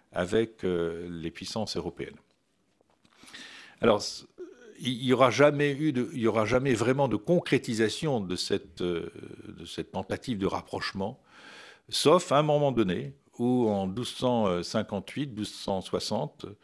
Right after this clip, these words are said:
euh, des, euh, quand, à, à partir du moment où les Mongols arrivent jusqu'à Bagdad et, et conquièrent Bagdad, c'est-à-dire, euh,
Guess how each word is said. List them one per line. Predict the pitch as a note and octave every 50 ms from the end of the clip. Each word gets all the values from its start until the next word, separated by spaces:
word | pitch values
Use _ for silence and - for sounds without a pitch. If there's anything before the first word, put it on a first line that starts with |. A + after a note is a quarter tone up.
| - - - - - - - _ _ _ -
euh, | F#2+ - - - - F#2+ F2+ - -
des, | - G2 F2 E2+ F#2+ G#2 G2+ F#2+ F#2 F2+ - - - - - _ _ _ _ - _ _ _ - -
euh, | - - - - - - - - - - - - - - - - - - - -
quand, | - A2+ G2+ F#2+ F#2+
à, | F#2+ F2+ - - - - -
à | - F2+
partir | - G2+ F#2+ - B2
du | A#2
moment | A2+ A2+ A#2+ B2
où | A#2 A2
les | G2+ G2 F#2+
Mongols | G2 G#2+ A2 G#2 G#2 A2+ A2+ G#2+ G2 F2+ E2+ -
arrivent | G2 G2 G2 A2 A2+ A#2 G#2+ F2+ F2 E2+ D#2+ D#2+ - - - _ _
jusqu'à | - F2+ F#2+ - - F#2+ E2+
Bagdad | E2+ F#2+ F2+ G2 G2+ C#2+ E2 F#2+ C3 G2
et, | F2 D2+ D2+ D2+ D2+ - -
et | E2+
conquièrent | - - A2+ G#2 - - - B2 A#2 G#2 F2 E2 F2+
Bagdad, | D#2 E2+ F2 F2+ F2+ F#2 C3 D#3 D#3+ B2+
c'est-à-dire, | - - - - D#2 E2+ F#2+ F#2+ D#2+ E2+
euh, | D#2+ D#2 C#2+